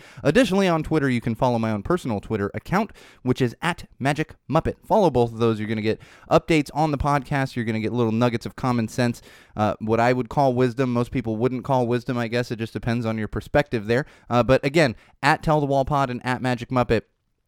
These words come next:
Additionally, you can follow us on Facebook. Keep up with us on Facebook. We are currently live on Facebook for episode one oh two right now.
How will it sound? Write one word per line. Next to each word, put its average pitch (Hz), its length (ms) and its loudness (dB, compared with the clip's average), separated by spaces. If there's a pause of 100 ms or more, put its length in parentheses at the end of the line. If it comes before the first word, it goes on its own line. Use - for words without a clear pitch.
(200)
Additionally, 208 480 2
you 185 100 0
can 165 180 -4
follow 175 260 2
us 156 100 -2
on 151 100 -4
Facebook. 156 340 0
Keep - 200 -2
up 139 100 4
with 135 100 -6
us 123 120 -6
on 120 100 -4
Facebook. 120 400 -4
We 110 100 0
are 113 60 2
currently 120 380 0
live 175 360 6
on 127 140 2
Facebook 127 460 0
for 120 120 2
episode 113 360 2
one 113 160 0
oh 107 80 0
two 117 200 0
right 117 220 4
now. 113 240 -2